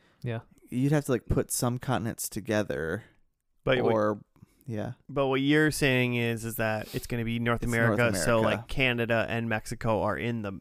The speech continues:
Speaker 3: the guessing mix.
Speaker 2: Right.
Speaker 3: Okay. And then mine, I think it's only United
Speaker 2: Yeah.
Speaker 3: States. Okay.
Speaker 2: Cool, cool, cool. And then I think they take the, uh, I think that their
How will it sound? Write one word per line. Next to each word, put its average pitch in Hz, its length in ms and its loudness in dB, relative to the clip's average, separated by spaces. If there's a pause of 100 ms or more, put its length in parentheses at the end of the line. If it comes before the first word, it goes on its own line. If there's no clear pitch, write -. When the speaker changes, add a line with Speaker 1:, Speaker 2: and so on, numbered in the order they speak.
(220)
Speaker 3:
the 117 140 0
guessing 107 440 -2
mix. - 400 -12 (120)
Speaker 2:
Right. 76 240 -4 (300)
Speaker 3:
Okay. - 100 -14 (120)
And 117 140 -4
then 113 140 -2
mine, 120 500 0
I 120 140 2
think 117 180 -6
it's - 160 -12
only 107 480 -2 (340)
United 110 440 -4 (100)
Speaker 2:
Yeah. 90 160 -4
Speaker 3:
States. - 160 -12 (260)
Okay. - 120 -10 (840)
Speaker 2:
Cool, 104 160 -8
cool, 113 100 -12
cool. - 180 -14 (440)
And 135 120 2
then 151 360 4
I 151 220 4
think 170 360 -2
they 151 200 4
take 147 540 0
the, 123 400 2
uh, 120 320 6
I 127 80 -6
think 139 240 -6
that 123 160 -2 (1300)
their 113 320 -2